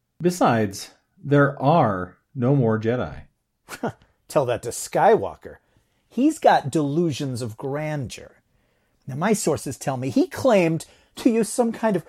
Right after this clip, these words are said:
Speaker 2: magic powers to destroy the Death Star.
Speaker 1: <laughs> Are those the same sources telling you about snow sharks?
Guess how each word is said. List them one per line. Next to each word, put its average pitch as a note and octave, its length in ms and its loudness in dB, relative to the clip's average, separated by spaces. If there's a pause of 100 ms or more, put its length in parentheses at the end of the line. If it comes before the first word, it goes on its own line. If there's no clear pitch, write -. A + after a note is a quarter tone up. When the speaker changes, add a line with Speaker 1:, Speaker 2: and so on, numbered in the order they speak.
(140)
Speaker 2:
magic G#3 800 0
powers F3 720 2
to C#3+ 120 -6
destroy C#3 440 -2
the C3+ 100 -2
Death C#3 240 0
Star. - 380 -14 (580)
Speaker 1:
<laughs> - 20 4 (500)
Are A#2+ 100 2
those C3 220 6
the A#2 120 0
same A#2+ 360 2
sources A#2 520 -2
telling A2+ 320 0
you A2 160 2
about G2+ 320 -2
snow A2 360 2
sharks? C3 540 0